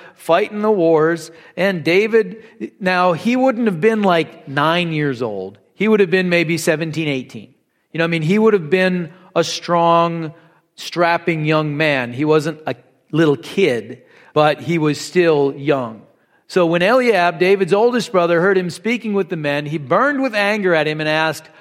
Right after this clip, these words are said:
"Why have you come down here? And with whom did you leave those few sheep in the desert? I know how conceited you are and how wicked your heart is. You came down only to watch the battle." He's like, "You little punk.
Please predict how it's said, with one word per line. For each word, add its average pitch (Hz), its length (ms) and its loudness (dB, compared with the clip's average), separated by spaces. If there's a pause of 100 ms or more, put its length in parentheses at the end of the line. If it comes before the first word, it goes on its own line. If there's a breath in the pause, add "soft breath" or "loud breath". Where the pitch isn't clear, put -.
(200 soft breath)
"Why 277 180 2
have 311 140 0
you 285 100 2
come 269 240 0
down 254 320 2
here? 196 300 2
And 156 120 0
with 190 120 0
whom 269 300 0
did 202 140 -4
you 240 160 -2
leave 247 300 0
those 240 260 2
few 247 240 -2
sheep 247 380 -4
in 220 80 -4
the 214 80 0
desert? 214 500 0 (440 soft breath)
I 196 80 2
know 254 100 2
how 233 140 4
conceited 214 580 -2
you 202 180 2
are 202 200 4
and 190 100 0
how 190 140 0
wicked 196 400 -2
your 190 140 2
heart 180 280 2
is. 202 260 2
You 240 100 -4
came 240 280 0
down 240 220 0
only 247 200 0
to 233 100 0
watch 254 320 0
the 254 60 -6
battle." 240 480 0 (300 loud breath)
He's 269 140 -8
like, 294 240 0 (280 loud breath)
"You 302 200 -2
little 262 320 2
punk. 254 840 -4